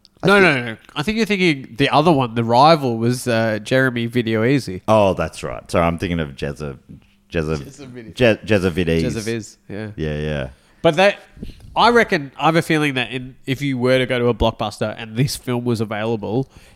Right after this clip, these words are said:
Speaker 2: in a Blockbuster,
Speaker 1: Mm-hmm.
Speaker 2: hundred percent it would be an overnighter. If that,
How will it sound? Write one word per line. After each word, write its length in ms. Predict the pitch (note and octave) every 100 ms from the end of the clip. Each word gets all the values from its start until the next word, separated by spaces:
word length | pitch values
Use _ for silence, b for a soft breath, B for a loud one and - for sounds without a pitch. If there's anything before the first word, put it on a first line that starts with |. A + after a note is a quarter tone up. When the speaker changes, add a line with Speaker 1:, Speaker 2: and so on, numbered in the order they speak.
| b
Speaker 2:
in 200 | - B2
a 60 | A2
Blockbuster, 680 | G2 G2 - F2 - G#2 C#3
Speaker 1:
Mm-hmm. 300 | F2+ F2+ F#2+ A2+
Speaker 2:
hundred 280 | C#3+ B2 A#2
percent 380 | G#2 F#2+ A2 -
it 180 | B2+
would 140 | G#2+ G#2
be 120 | G#2
an 80 | G2+
overnighter. 640 | G#2 G#2+ G2+ G2 F#2+ G#2 B2+ b b b -
If 180 | D3 -
that, 220 | A#2+